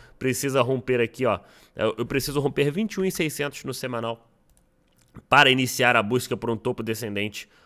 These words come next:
contra trinta e dois e quinhentos. Qualquer coisa abaixo de trinta e dois e quinhentos é um topo descendente. E aí, ah, se eu conseguir formar aqui em busca de um topo descendente, eu posso começar a buscar, olha só,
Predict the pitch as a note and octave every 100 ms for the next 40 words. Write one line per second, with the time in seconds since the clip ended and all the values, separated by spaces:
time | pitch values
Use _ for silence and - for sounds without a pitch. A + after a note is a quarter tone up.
0 | _ - G#2+ G2+ G#2+ G2 - _ _ _
1 | - D3 C3 B2 G#2 G#2 - D2+ A#1+ -
2 | - C3 - B2 - A#2+ A2 G#2+ G#2 A#2
3 | G#2 A2 G#2+ G2+ G2+ - A2 A2 - C3
4 | C3 A#2+ A2+ A2+ G#2 A#2 A2 C3+ C3+ E3
5 | F#3+ G#3 - - - - - A3+ G3 E3+
6 | D#3+ - _ D3+ D#3 D3+ D3 - - F#3
7 | E3+ E3+ D#3+ D#3 D3+ D3+ C3 - - G3
8 | F#3+ C3 A#2 C#3 F#3 F3 C3 A#2 - C#3
9 | - - A#2+ C3 - B2 B2 B2+ B2+ B2+
10 | A#2+ C#3+ D#3 D3 D3 C#3+ B2+ C#3 C#3+ C#3
11 | - C#3+ C3 B2+ A#2+ D#3+